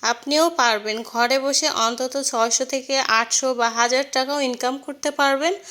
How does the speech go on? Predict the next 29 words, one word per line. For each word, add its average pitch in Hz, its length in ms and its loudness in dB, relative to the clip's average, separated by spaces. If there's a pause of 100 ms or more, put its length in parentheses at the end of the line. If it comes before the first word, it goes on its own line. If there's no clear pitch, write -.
(360)
অনেকেই 320 520 2
বসে 285 320 0
থেকে 302 300 -2
চিন্তা 254 380 0
করছেন, 226 340 -4
"আসলে 269 400 0
আমি 269 220 0
তো 269 120 0
বাসাতে 262 420 2
বসেই 254 440 0
থাকি, 214 320 -4
তাহলে 247 380 -4
বাসাতে 247 480 0
বসে 247 340 -4
থেকে 269 240 -6
কিছু 262 240 -6
করা 254 340 2 (200)
যায় 220 280 0
কি 220 180 -8
না?" 185 180 -6 (600)
আবার 226 460 2
অনেকে 294 420 0
জব 254 320 4 (120)
করতে 285 320 -4
আগ্রহী 269 560 0
না, 262 160 -2
বিশেষ 269 340 -2
করে 320 280 -2
গৃহিণীদের 269 640 0